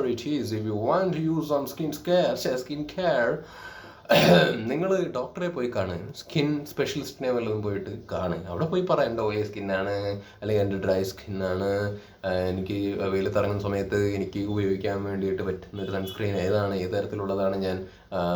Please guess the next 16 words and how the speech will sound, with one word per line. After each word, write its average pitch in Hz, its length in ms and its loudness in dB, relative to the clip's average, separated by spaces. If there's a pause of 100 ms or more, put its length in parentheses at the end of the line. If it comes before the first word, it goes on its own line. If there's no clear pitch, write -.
(120)
ഉപയോഗിക്കേണ്ടത്, 101 560 0
മെഡിക്കേഷനാണോ 101 720 2
ഞാൻ 101 160 0
എടുക്കേണ്ടത്, 98 320 -2
അതോ 98 160 2
വല്ല 101 260 2
ക്രീംസ് 107 400 -2
നിങ്ങൾക്ക് 101 220 -4
സജസ്റ്റ് 110 360 -6
ചെയ്യാൻ 104 200 0
വേണ്ടിയിട്ട് 101 320 -4
പറ്റുമോ?" 107 400 0
എന്ന് 117 220 0
നിങ്ങളുടെ 185 520 2
സ്കിന്ന് 190 500 0 (600)
ആ, 123 100 4